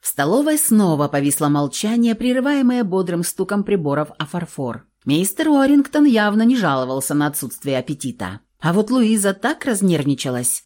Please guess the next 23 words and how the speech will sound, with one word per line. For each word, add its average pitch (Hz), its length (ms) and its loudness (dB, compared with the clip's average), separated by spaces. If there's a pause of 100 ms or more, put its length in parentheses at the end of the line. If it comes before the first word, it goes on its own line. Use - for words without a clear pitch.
что - 200 -6
теперь 294 260 2
не 262 100 6
могла 226 300 4
заставить 208 500 0
себя 196 220 0
проглотить 202 560 -2
и 151 80 -4
кусочек. - 760 -8 (280)
"А 339 240 2
другие 247 420 2
родственники 151 560 -2
у 156 80 2
вас 147 240 -2
есть?" 175 520 -4 (240)
Сделал 233 420 2
ещё 233 380 0
одну 147 200 0
попытку 208 440 -2
завязать 202 420 0
разговор 151 440 -4
мистер 139 360 -2
Свенсон. 110 640 -6